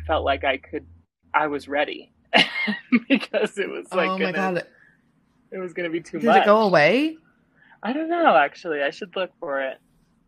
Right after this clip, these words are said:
Speaker 1: I mean,
Speaker 2: I'd
Speaker 1: I
Speaker 2: like to
Speaker 1: lived
Speaker 2: watch
Speaker 1: it.
Speaker 2: that.
Speaker 1: I went to it, but I wanna see
Speaker 2: Right.
Speaker 1: everything. So,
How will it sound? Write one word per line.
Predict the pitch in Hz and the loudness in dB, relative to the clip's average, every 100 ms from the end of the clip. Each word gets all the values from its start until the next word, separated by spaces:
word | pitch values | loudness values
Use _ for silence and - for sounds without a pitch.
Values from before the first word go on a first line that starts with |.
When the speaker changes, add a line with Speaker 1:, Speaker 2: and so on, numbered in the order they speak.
| _ _ _ _ _ - | _ _ _ _ _ -6
Speaker 1:
I | 190 | -4
mean, | 190 | -2
Speaker 2:
I'd | 180 | 0
Speaker 1:
I | 165 | 0
Speaker 2:
like | |
to | 147 | 0
Speaker 1:
lived | 165 214 156 | 0 2 2
Speaker 2:
watch | |
Speaker 1:
it. | 135 | 2
Speaker 2:
that. | 113 - _ _ _ - | 0 -4 _ _ _ -2
Speaker 1:
I | 165 | 0
went | 165 175 | 0 -4
to | - 202 | -8 -6
it, | - - - | -6 -6 -2
but | 131 101 - _ _ | -2 -2 -12 _ _
I | 165 | -2
wanna | 160 165 156 | 0 0 -4
see | - 147 175 | -10 -8 -4
Speaker 2:
Right. | 143 117 | -4 -4
Speaker 1:
everything. | 180 147 - - - _ _ - _ _ _ _ | -6 -8 -12 -20 -20 _ _ -20 _ _ _ _
So, | - 143 127 | -6 -4 -4